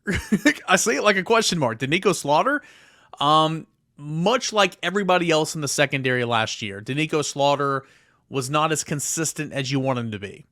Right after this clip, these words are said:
Keep in mind, though, dude made the start, his first start in his first college game ever, as a true freshman at the nickelback spot at South Carolina in twenty twenty.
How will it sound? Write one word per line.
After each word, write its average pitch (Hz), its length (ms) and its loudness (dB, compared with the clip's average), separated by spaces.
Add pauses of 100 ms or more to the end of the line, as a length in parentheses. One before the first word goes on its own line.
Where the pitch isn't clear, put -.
(160)
Keep 220 200 -2
in 190 100 2
mind, 180 320 4
though, - 180 -10 (380)
dude 151 240 2
made 156 220 2
the 131 80 -6
start, 165 540 0
his 131 160 -10
first 165 300 -4
start 156 260 0
in - 40 -14
his 127 100 -10
first 160 260 -4
college 147 300 -2
game 151 220 0
ever, 139 400 0 (340)
as 117 100 -8
a 120 80 -6
true 240 300 0
freshman 170 580 0
at 135 180 -8
the 135 80 -2
nickelback 160 540 0
spot 143 340 2
at 120 120 -12
South 160 300 -4
Carolina 139 520 0
in 120 120 -6
twenty 135 260 -4
twenty. 113 380 -10